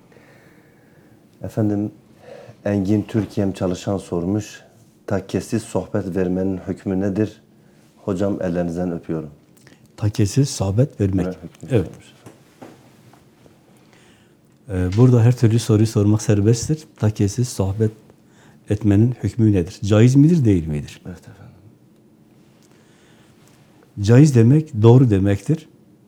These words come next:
Speaker 2: Caiz değil demek, doğru değil demektir. Eğer biri sohbet veriyorsa, sohbet ediyorsa, acaba böyle bir vasfa sahip midir, değil midir? Bu haliyle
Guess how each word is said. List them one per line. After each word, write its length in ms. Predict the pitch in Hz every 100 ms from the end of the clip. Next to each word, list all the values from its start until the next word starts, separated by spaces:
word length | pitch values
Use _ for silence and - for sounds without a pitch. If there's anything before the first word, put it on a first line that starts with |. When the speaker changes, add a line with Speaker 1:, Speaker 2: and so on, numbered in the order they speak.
| _ _ 104
Speaker 2:
Caiz 340 | 117 123 120
değil 200 | 139 107
demek, 300 | 98 165 151
doğru 260 | 110 117 107
değil 240 | 90 85
demektir. 540 | 82 80 78 - - - _ _ _ _ _ _ _ _ _ _ _ _ _ _
Eğer 340 | 104 123 123 104
biri 200 | 104 117
sohbet 480 | - 107 104 113 107
veriyorsa, 560 | 101 117 113 - -
sohbet 480 | - - 101 110 107
ediyorsa, 540 | 104 101 113 90 - 78 - _ _ _ _ _ _ _ _ _ _ _
acaba 520 | 123 123 113 104 117 - _ _ _ _ _ _ _ _ _ -
böyle 360 | 117 151 120 107
bir 80 |
vasfa 380 | 104 104 104 113
sahip 420 | 110 107 120 143
midir, 380 | 147 135 156 - -
değil 280 | 110 113 90
midir? 380 | 85 78 - - _ _ _
Bu 140 | 123 139
haliyle 560 | - 110 127 113 76